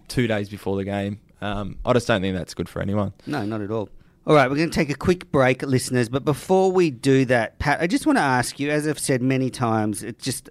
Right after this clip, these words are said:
Speaker 2: you seem good at everything.
Speaker 1: <laughs>
Speaker 2: Um, can, just to make us all feel better, is there something you're not good at, away from cricket? You know, is there
Speaker 1: Um,
Speaker 2: something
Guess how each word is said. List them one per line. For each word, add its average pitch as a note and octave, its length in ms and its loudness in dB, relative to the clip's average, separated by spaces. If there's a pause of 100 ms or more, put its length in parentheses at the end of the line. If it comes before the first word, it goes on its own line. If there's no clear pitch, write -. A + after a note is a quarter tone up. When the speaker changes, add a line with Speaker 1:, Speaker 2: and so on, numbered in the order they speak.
Speaker 2:
you D#3+ 160 -6
seem G3 260 0
good E3 160 4
at C3+ 80 2
everything. B2 720 -2
Speaker 1:
<laughs> - 280 -4
Speaker 2:
Um, C3 340 -2 (600)
can, F3 280 -8 (160)
just - 220 0
to C#4+ 80 4
make F3+ 320 4
us D3 120 4
all C#3+ 180 4
feel B2+ 220 2
better, B2 240 2
is C#3+ 160 0
there D#3 120 0
something B3+ 340 -4
you're D#3+ 100 2
not B2+ 260 2
good A2+ 160 -6
at, F#2 240 -6
away F#3+ 300 2
from E3+ 180 -6
cricket? C3 420 -4
You B2+ 100 -6
know, B2+ 120 -2
is C3+ 60 0
there C#3 140 2
Speaker 1:
Um, C#3 80 0
Speaker 2:
something D#3 440 0